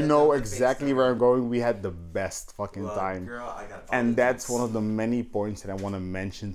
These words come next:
Speaker 2: tonight. Like, this guy right here, he is without judgment. And he made me <laughs> question everything. Like, "What the fuck is your problem?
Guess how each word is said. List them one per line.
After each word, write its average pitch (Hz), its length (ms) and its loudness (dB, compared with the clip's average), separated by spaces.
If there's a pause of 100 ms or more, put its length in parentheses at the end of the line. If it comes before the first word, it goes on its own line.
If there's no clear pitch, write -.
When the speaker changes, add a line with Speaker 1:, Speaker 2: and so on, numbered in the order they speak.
(100)
Speaker 2:
tonight. 90 480 -8
Like, 85 200 -6 (100)
this 107 200 -4
guy 101 300 0
right 90 260 -4
here, 98 560 -4 (680)
he 107 140 -6 (120)
is 104 100 -10
without 87 540 -2 (1040)
judgment. 95 680 -6 (1500)
And 98 160 -4
he 113 380 -4
made 104 420 -2
me 90 480 -6 (840)
<laughs> - 880 -10
question 107 520 -2 (160)
everything. 92 680 -8
Like, 87 300 -10
"What 123 140 -8
the 135 100 -8
fuck 113 300 -10
is 95 140 -8
your 90 140 -10
problem? - 760 -14